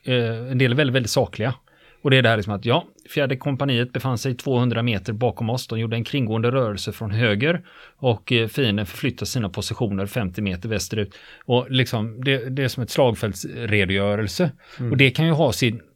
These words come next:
Speaker 1: eh, funktion också för man ska förstå vad som händer. Men samtidigt finns det ju mjuka värden, liksom att, "Ja, men vad tänkte ni då?"
Speaker 2: Mm.
Speaker 1: Eller hur gick snacket?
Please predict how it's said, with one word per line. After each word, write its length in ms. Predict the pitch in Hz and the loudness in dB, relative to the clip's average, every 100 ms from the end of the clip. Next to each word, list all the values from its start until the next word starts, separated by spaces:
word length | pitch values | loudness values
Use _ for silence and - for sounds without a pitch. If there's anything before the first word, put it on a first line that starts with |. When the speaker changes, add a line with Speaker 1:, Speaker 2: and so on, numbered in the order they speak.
| _ | _
Speaker 1:
eh, 320 | 127 117 - 143 | -16 -16 -14 -10
funktion 440 | - 147 143 135 | -2 0 2 2
också 200 | 123 - | 2 -2
för 100 | 104 | -4
man 100 | 113 | -4
ska 140 | 107 117 | -4 -4
förstå 320 | 120 - 117 | -2 0 2
vad 120 | 101 | 0
som 120 | 135 | 0
händer. 400 | 120 101 101 147 - - - | 2 2 2 0 -2 -20 -4
Men 100 | 131 | 0
samtidigt 360 | - 135 120 113 | 2 0 0 0
finns 220 | 160 - | 0 2
det 80 | 113 | 2
ju 40 | |
mjuka 440 | 120 147 110 - | 4 2 2 2
värden, 400 | 123 170 95 95 | 4 4 2 -4
liksom 220 | 98 - 117 | -6 -4 -4
att, 160 | - | -4
"Ja, 60 | 135 | 0
men 160 | 135 123 135 131 - - | 0 -2 -8 -12 -14 -6
vad 140 | 143 - | -2 2
tänkte 340 | 151 101 120 | 2 2 0
ni 120 | 113 | 2
då?" 360 | 110 180 202 - _ _ _ | 2 0 -2 -12 _ _ _
Speaker 2:
Mm. 240 | 117 110 90 | -12 -10 -6
Speaker 1:
Eller 240 | 147 143 139 | 2 2 4
hur 160 | 127 160 | 4 4
gick 180 | 139 | 4
snacket? 760 | - 139 92 _ 190 190 - - | 2 0 -2 _ 0 0 -2 -10